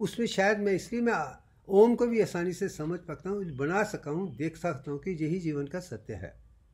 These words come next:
अब आगे चलते हैं। जब सृष्टि बन गई तो पिंडांड, जो ह्यूमन बॉडी है, जो ब्रह्मांड है, सोलर सिस्टम है, दोनों एक जैसे हैं। इसको देख के मैंने ये देखा है कि मैं इसमें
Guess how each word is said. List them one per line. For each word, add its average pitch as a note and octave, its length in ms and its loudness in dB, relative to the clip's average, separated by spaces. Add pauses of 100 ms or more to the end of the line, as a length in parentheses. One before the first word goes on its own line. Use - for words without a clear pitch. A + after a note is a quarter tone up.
(1400)
अब F#3+ 160 8
आगे F3+ 300 8
चलते F3 340 2
हैं। F#3+ 140 2
जब F3 340 0
सृष्टि - 460 -6
बन D#3 380 0
गई D3 200 2 (380)
तो - 60 -4
पिंडांड, F3 680 2 (220)
जो D3 140 0
ह्यूमन F3+ 380 2
बॉडी B2 300 -2
है, A#2 260 -10 (200)
जो F#3+ 100 6
ब्रह्मांड E3 520 2
है, C3 100 -2
सोलर F3 360 -2
सिस्टम D#3+ 420 -8
है, E3 80 -8 (200)
दोनों G#3+ 440 2
एक C#3+ 160 0
जैसे G2+ 280 -6
हैं। E2+ 160 -18 (380)
इसको A#3 320 2
देख F3 380 0
के G3 120 4
मैंने E3 320 0
ये D#3+ 220 -2
देखा B2+ 340 -6
है C#3+ 200 -4
कि E3+ 180 -2
मैं D3+ 580 -2
इसमें D#3 540 -2